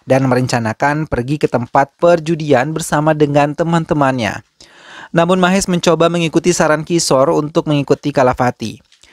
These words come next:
Melihat Mahes ada di belakangnya, ia langsung berpura-pura memasuki sebuah salah satu universitas besar di Miami.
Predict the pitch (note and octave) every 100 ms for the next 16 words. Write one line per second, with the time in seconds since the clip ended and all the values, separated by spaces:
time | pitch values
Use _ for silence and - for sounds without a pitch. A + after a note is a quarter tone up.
0 | - _ B2+ A#2+ B2+ B2 A#2 D3+ D3+ B2+
1 | C3 B2+ A#2+ - A2+ G#2 A2+ E3+ - C#3
2 | C#3+ D#3+ D3 C#3 D#3+ D3 C#3+ C#3 B2+ C3+
3 | C3+ C#3+ C#3 B2 - F#3 - E3+ - E3+
4 | D3+ D3+ D#3 - C#3 C#3 - C#3 - E3
5 | D#3+ C#3+ C3+ - C3 C#3+ C3 B2 F3 -
6 | D3+ C#3+ C3+ B2 B2 E3 F3